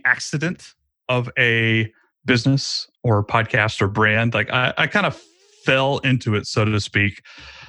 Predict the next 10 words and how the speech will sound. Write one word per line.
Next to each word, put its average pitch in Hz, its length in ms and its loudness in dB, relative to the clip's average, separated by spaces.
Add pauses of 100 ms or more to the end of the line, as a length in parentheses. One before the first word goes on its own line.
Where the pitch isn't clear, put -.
(140)
I 165 40 4
won't 185 180 2
give 160 140 0
my 143 160 2
entire 131 580 0
backstory 143 600 -2
'cause 101 160 -6
I'd 98 120 0 (120)
probably, 107 420 2
like, 98 200 -2